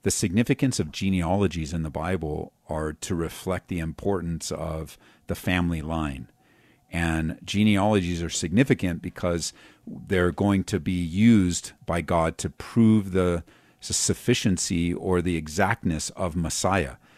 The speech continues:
And, and so many of the, many of, of the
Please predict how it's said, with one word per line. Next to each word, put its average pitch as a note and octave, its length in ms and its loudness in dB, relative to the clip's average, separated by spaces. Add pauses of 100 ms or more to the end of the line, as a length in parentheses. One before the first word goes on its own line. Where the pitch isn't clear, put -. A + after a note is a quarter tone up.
(200)
And, D#2 540 -4
and F2 160 -4
so E2+ 300 0
many G2+ 480 4
of F2+ 100 -2
the, F2+ 260 0 (300)
many A#2 360 8
of, G#2+ 240 6
of E2+ 340 -2
the F2+ 340 0